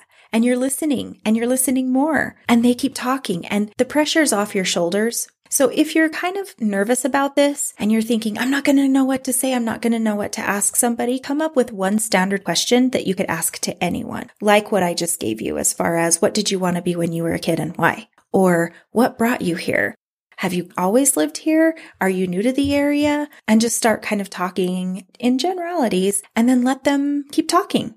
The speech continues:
And all you do is sit there and say, "Oh, that's interesting. How cool."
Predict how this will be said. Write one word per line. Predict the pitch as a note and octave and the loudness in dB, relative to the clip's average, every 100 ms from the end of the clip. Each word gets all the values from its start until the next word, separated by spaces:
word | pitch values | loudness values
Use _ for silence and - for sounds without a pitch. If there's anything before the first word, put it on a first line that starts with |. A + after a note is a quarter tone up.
| _ | _
And | - A3 | 0 0
all | G#3+ B3 | 2 0
you | B3+ | 0
do | C#4 C#4 | 0 2
is | A3+ | 2
sit | - G#3+ | 0 -2
there | G#3+ G#3 | 0 -2
and | G#3 | -2
say, | G#3 A3 - | -2 -4 -4
"Oh, | D#4+ | -4
that's | F4 F4 | -4 -4
interesting. | G4 - F4 - E3 - | -4 0 0 2 0 -2
How | - C4+ | -2 -2
cool." | D4 - F4 - - | -2 -4 -4 -4 -4